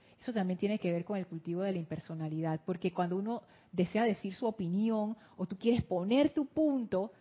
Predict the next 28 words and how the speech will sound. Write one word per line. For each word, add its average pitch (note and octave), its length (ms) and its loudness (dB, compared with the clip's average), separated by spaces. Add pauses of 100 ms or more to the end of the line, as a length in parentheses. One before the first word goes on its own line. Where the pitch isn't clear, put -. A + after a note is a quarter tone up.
(180)
que F#3 120 2
no G3 60 0
estoy B3 120 -2
diciendo B3+ 300 -2
que G3 80 2
eso F#3+ 120 -2
es G#3+ 60 0
malo, F#3+ 420 0 (220)
simplemente G3 500 0
que F#3 100 0
eso G3 100 -4
es, G#3 60 -4 (100)
es F3+ 100 0
parte F#3 240 0
de A3 80 2
la F3 140 2
vida, F3 240 0
pero F#3 200 -2
cuando F3+ 240 -2
uno A3+ 140 -4
tiene B3+ 160 -2
como F#3 240 -12
ese, F#3+ 240 -14
ah, - 380 -12
ese, B3 240 -2
ese, B3+ 260 0 (260)
esa A#3+ 360 0
sobre, F#3 480 2